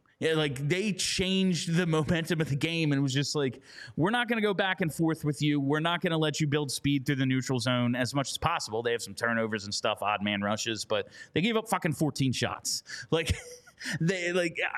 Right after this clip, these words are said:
is there not something to be said? Like, this is a skill, isn't it?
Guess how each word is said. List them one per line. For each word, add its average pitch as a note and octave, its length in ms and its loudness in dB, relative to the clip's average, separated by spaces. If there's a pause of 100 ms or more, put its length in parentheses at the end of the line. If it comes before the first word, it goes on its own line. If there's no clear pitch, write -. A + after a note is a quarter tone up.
(120)
is G3+ 180 0
there A#3+ 140 2
not B3+ 240 0
something B3+ 320 0
to A3 60 2
be G#3 100 2
said? A3 240 -2
Like, F3+ 160 0
this D4 160 0
is D4 80 0
a A#3+ 80 2
skill, C3+ 640 -2
isn't F3 260 2
it? F#3+ 200 -2